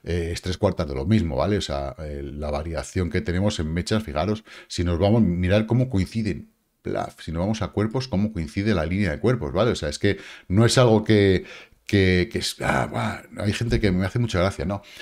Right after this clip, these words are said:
Eh, yo creo que es por desconocimiento, que al final, por desconocimiento, falta de práctica, falta de, de experiencia.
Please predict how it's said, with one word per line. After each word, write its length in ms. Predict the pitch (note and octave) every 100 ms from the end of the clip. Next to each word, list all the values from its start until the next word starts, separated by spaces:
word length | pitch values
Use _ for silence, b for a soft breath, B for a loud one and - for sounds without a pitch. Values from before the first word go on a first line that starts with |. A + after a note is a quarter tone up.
| B B _
Eh, 720 | G2+ G2+ G2+ G2 F2+ F2 F2+ - _ - - - - G2
yo 140 | F#2
creo 140 | D3 C#3
que 60 |
es 60 | C3
por 120 | D#3+
desconocimiento, 800 | - G2 E2 F#2+ A#2+ G#2 D2 -
que 80 | C#2+
al 60 |
final, 340 | - E2+ G2 F#2+ E2+
por 100 | E2+
desconocimiento, 680 | - F2+ E2+ G2 G2 B2
falta 260 | - F#2 F#2
de 80 | F2+
práctica, 400 | G#2+ G#2+ A2+ A2
falta 260 | F2 E2+
de, 260 | E2+ E2+ D#2+
de 100 | F2
experiencia. 500 | - E2+ E2 C#2+